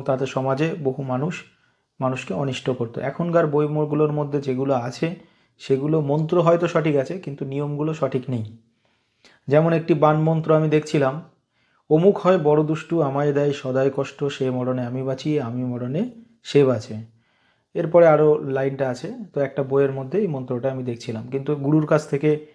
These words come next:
আবার এই মন্ত্রটা আমার জানা আছে। গরুর শিরা, এরকম বিভিন্ন দ্রব্য জোগাড় করে সেটাকে বানটাকে প্রয়োগ করতে হবে, কিন্তু গুরুমুখী যে বিদ্যা আছে সেখানে কিন্তু সেরকম নিয়ম নেই।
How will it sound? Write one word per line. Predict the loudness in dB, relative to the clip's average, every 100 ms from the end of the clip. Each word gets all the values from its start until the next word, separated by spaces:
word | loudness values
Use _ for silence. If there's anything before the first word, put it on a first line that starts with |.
| _ _ 0
আবার | 4 4
এই | 4 0
মন্ত্রটা | -2 -4 -6 -4 -2
আমার | -4 -2
জানা | 0 2
আছে। | 0 0 -6 -10 2
গরুর | 4 4 0
শিরা, | -2 0 0 0 -4 _ _ _
এরকম | -6 -4 -4
বিভিন্ন | -2 -2 -2 0
দ্রব্য | 2 2 2 0
জোগাড় | 0 -2 -2
করে | -2 -4
সেটাকে | -6 -6 -4 -6 -8 -10 -4
বানটাকে | -2 0 -2
প্রয়োগ | 0 0 -2
করতে | -6 -8
হবে, | -10 -8
কিন্তু | -4 -2
গুরুমুখী | 0 2 4 4 2
যে | 2 2
বিদ্যা | 0 -2 -4
আছে | -4
সেখানে | -8 -6 -4 -4
কিন্তু | -6 -8
সেরকম | -4 -2 -2 -4
নিয়ম | -4 -4 -4
নেই। | -6